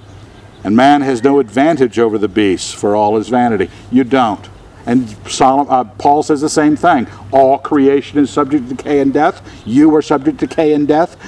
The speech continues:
We all groan. We groan together. This is to un-, for the great king of antiquity, Solomon, he had his conceits removed from him. He had tried everything,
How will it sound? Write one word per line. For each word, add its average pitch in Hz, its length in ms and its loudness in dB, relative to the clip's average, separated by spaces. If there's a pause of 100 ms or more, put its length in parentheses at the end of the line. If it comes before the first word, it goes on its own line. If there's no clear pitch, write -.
We 139 160 4
all 160 260 2
groan. 127 560 -2 (840)
We 147 160 2
groan 131 400 0
together. 120 440 -2 (840)
This 180 320 0
is 165 120 2
to - 240 -4
un-, 156 360 2 (260)
for 143 160 2
the 127 80 4
great 156 340 0
king 170 300 0
of 147 100 2
antiquity, 120 680 -2
Solomon, 113 560 0 (260)
he 135 200 2
had 143 260 2
his 143 140 0
conceits - 760 -2
removed 147 420 2
from 95 280 -4
him. 95 260 -6 (560)
He 156 180 4
had 123 160 -2
tried 143 420 2
everything, 101 560 -4